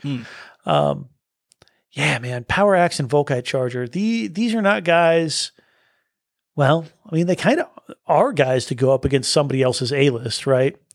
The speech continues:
Speaker 2: Um, unfortunately, a lot of the A-list combat Terminators are two wounds apiece.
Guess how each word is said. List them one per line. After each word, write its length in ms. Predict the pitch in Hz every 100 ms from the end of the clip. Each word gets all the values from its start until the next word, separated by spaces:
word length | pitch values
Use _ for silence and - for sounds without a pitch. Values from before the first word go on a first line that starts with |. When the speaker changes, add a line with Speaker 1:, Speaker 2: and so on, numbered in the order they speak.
| -
Speaker 2:
Um, 480 | 143 127 123 131 -
unfortunately, 580 | 143 160 160 - 151 131
a 40 |
lot 160 | 139 135
of 60 |
the 120 | 135
A-list 560 | 151 139 131 127 - -
combat 360 | - 131 131 -
Terminators 420 | 135 127 120 113
are 60 |
two 180 | - 165
wounds 200 | 143 120
apiece. 440 | 120 151 147 -